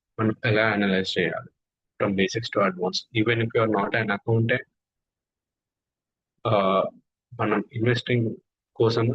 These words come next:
ఈ వీటిని ఎలా రీడ్ చేయాలనుకుంటా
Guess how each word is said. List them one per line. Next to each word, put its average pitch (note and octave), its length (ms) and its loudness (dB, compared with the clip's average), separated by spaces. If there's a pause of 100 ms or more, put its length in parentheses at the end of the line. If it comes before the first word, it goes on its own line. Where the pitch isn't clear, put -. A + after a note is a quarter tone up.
(140)
ఈ A#2+ 60 0
వీటిని A2+ 340 0
ఎలా A2 480 4 (720)
రీడ్ G#2+ 300 2
చేయాలనుకుంటా G#2 720 -2